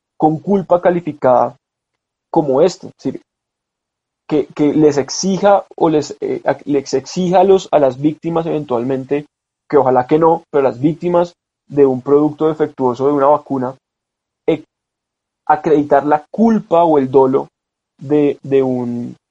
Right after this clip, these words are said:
de un fabricante y lo que eso implica. Porque acreditar la culpa del dolo es tal vez de los elementos más difíciles de acreditar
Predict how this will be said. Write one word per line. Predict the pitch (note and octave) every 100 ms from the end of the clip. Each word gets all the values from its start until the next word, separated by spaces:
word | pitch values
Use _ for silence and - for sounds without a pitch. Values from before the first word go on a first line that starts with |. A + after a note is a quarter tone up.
| _
de | C3
un | B2+
fabricante | A#2+ B2+ B2+ E3+ E3+
y | G3
lo | E3+
que | C3
eso | B2
implica. | C3+ C3 G3+ G3 G#2 - _ _ _ _ _ _ _ -
Porque | C#3 C#3 C3+ -
acreditar | D3 C3+ C3+ C3
la | C3 C3
culpa | F#3 F3+ F3+
del | F3+ D3+
dolo | B2+ C3
es | C3
tal | D#3
vez | D#3 D#3+ D#3 -
de | D3
los | D#3 D3+
elementos | C#3+ B2 A#2+ B2+
más | C#3+ D#3+ D3
difíciles | D3 E3 D3+ D3+ D#3 D3
de | D3+
acreditar | C#3 C3+ B2+ A2+ A#2 A2+